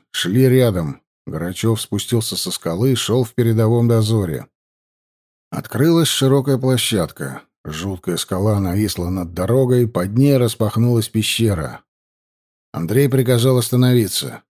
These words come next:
Машины развернули, втиснули задним ходом под скалу.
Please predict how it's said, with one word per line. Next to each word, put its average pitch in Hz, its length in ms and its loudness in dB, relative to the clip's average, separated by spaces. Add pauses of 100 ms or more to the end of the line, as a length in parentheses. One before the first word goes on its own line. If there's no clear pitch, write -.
(640)
Машины 85 460 -4
развернули, 87 680 0
втиснули 127 540 0
задним 117 420 2
ходом 117 340 0
под 110 140 -2
скалу. 113 520 -2